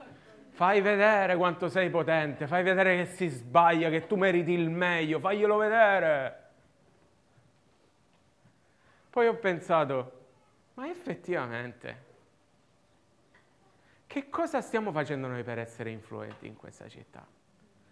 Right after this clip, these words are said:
Se lui ci considera nessuno, se lui ci considera così terra terra, che non possiamo, non abbiamo noi le capacità e la qualità per indossare un abito da sera così bello,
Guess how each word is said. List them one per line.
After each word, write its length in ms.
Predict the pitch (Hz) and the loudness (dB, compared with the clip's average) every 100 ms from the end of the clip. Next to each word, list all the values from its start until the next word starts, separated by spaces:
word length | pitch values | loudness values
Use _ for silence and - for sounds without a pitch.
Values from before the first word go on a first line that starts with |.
| _ _ | _ _
Se 180 | - 233 | -6 -2
lui 240 | 254 339 | 0 0
ci 160 | - 233 | -2 -4
considera 680 | 185 165 - 190 175 156 139 | -2 -2 -2 0 2 2 0
nessuno, 1000 | 143 143 - - 135 131 113 110 107 _ _ _ _ _ _ - - _ _ _ _ _ _ _ | -4 -8 -14 -10 -6 -6 -8 -14 -18 _ _ _ _ _ _ -20 -20 _ _ _ _ _ _ _
se 240 | - 233 233 | -6 -6 -6
lui 200 | 311 311 | -8 -6
ci 100 | 214 | -4
considera 800 | 220 185 - 247 202 180 160 - _ _ _ _ _ _ _ _ _ | -4 -4 -4 0 2 2 0 -10 _ _ _ _ _ _ _ _ _
così 320 | _ 180 185 156 | _ -12 -10 -6
terra 340 | 180 175 160 | -4 -2 -2
terra, 520 | 143 160 131 127 123 | 0 0 0 -2 -4
che 80 | 131 | -4
non 180 | 190 190 | -4 -4
possiamo, 540 | 185 - 226 214 147 | -6 -4 -2 0 -2
non 160 | 151 165 | -4 -6
abbiamo 380 | 160 190 175 143 | -2 -2 -2 -4
noi 220 | 139 135 - - _ - | -6 -8 -10 -20 _ -10
le 120 | 147 | -4
capacità 760 | 151 151 135 139 151 160 135 | -2 0 -2 -4 0 0 0
e 80 | 147 | -2
la 140 | 143 143 | -4 -2
qualità 500 | 165 151 143 165 147 | -2 -2 -2 -2 -2
per 140 | 135 | -4
indossare 500 | 143 139 127 - 151 | -6 -8 -10 -8 -8
un 100 | 135 | -6
abito 680 | 143 139 127 127 110 - _ | -8 -8 -6 -6 -8 -14 _
da 180 | 127 127 | -10 -10
sera 440 | 127 147 123 110 | -8 -6 -6 -8
così 340 | 113 117 135 127 | -10 -10 -10 -10
bello, 720 | 113 135 123 110 113 - | -8 -6 -6 -8 -14 -18